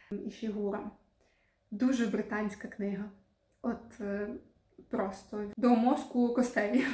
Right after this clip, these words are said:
<laughs> Просто британська книга. Е, головний герой Стівенсон, він у нас дворецький. В період часу, коли вже ось ця традиція дворецьких відмирала в Англії.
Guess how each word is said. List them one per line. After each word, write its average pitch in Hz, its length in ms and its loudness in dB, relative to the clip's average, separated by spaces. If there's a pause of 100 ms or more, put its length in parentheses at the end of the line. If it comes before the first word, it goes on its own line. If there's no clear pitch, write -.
(200)
<laughs> - 280 -14
Просто 226 720 0 (260)
британська 226 640 2
книга. 208 380 -6 (800)
Е, 226 280 0
головний 277 300 8
герой 247 320 4
Стівенсон, 269 640 0
він 233 380 -2 (1080)
у 226 80 -4
нас 208 300 -2
дворецький. 214 800 -4 (420)
В - 40 -20
період 233 280 0
часу, 240 320 0
коли 214 300 -6
вже 214 260 -6
ось 208 80 -8
ця - 120 -10
традиція 214 520 -6
дворецьких 214 1080 -6 (180)
відмирала 240 1000 -2 (540)
в 233 180 -4
Англії. 220 800 -2